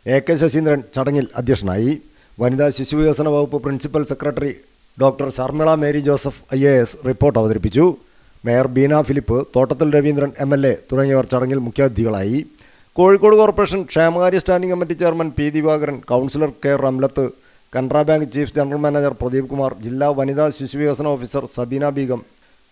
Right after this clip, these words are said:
കുടുംബശ്രീ ജില്ലാ മിഷൻ കോർഡിനേറ്റർ ആർ സിന്ധു, വനിതാ വികസന കോർപ്പറേഷൻ ഡയറക്ടർമാരായ ഗ്രേസ് എം ഡി, ആർ ഗിരിജ, പെണ്ണമ്മ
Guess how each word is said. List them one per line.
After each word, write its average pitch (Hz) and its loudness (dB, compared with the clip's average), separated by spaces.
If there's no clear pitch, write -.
കുടുംബശ്രീ 147 2
ജില്ലാ 151 2
മിഷൻ 151 -4
കോർഡിനേറ്റർ 139 -2
ആർ 127 -2
സിന്ധു, 127 -4
വനിതാ 139 0
വികസന 143 -2
കോർപ്പറേഷൻ 143 -4
ഡയറക്ടർമാരായ 139 -2
ഗ്രേസ് 135 -2
എം 135 -6
ഡി, 113 -4
ആർ 123 2
ഗിരിജ, 131 -2
പെണ്ണമ്മ 135 0